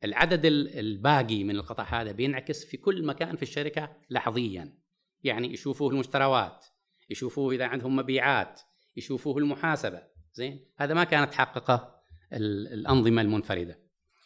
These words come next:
آه، المشروع هذا بدأ سنة، آه، ستة وتسعين ميلادية بتكوين ثماني-، فريق من ثمانين شخص،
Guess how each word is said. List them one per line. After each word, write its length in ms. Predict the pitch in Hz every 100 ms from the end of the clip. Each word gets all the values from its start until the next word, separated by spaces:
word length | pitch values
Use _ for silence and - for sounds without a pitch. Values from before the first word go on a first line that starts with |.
| - - - _ -
آه، 720 | - 139 139 135 127 123 120 117
المشروع 480 | 131 139 208 170
هذا 360 | 143 151 143 147
بدأ 240 | 143 139
سنة، 260 | 139 135 127 - 123
آه، 460 | 110 107 104 101
ستة 260 | 107 143 143
وتسعين 380 | 127 - 113 117
ميلادية 720 | 110 110 110 147 165 170 - _ -
بتكوين 440 | 117 131 - 127 117
ثماني-، 500 | 117 117 117 120 120
فريق 320 | 117 113 120
من 80 | 104
ثمانين 360 | 110 104 101
شخص، 640 | - 156 - - - -